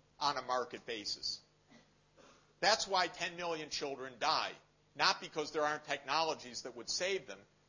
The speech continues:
They generally cost eighty cents or a dollar a dose for the things that the children are dying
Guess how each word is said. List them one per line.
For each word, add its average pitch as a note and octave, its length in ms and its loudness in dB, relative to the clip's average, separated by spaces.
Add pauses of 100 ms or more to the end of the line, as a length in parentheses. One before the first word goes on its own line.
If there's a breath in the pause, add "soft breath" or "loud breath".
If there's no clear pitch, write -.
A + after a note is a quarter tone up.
(120)
They D3 120 0
generally D#3 500 0 (140)
cost D#3 340 2 (360)
eighty D#3+ 260 -4
cents D3 520 2 (260)
or B2+ 160 2
a - 20 2
dollar C#3+ 480 4
a B2 60 -2
dose C#3 560 2 (460)
for C#3+ 180 0
the C3 100 -6
things D#3 400 -6
that C#3+ 140 -6
the A#2 80 -12
children C3 440 -4
are B2 160 0
dying C#3+ 380 4